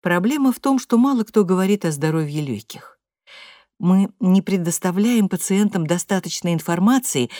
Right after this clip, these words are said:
чтобы они поняли, как сохранить функциональную способность лёгких, крайне важную для здоровья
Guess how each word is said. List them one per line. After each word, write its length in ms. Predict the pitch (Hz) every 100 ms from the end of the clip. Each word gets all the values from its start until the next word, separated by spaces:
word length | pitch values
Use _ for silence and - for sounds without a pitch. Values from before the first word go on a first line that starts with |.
| - -
чтобы 340 | - 196 175
они 200 | 180 185
поняли, 460 | 190 247 233 180 160
как 360 | 156 190 190 -
сохранить 640 | 160 - 160 170 254 - - -
функциональную 880 | - 175 - - 185 202 214 180 160
способность 680 | - 165 - 170 147 - 190
лёгких, 480 | 233 247 - 107 _ - - - _
крайне 460 | 185 220 254 220
важную 500 | 190 165 175 175 160
для 160 | 143 143
здоровья 580 | 135 147 185 208 175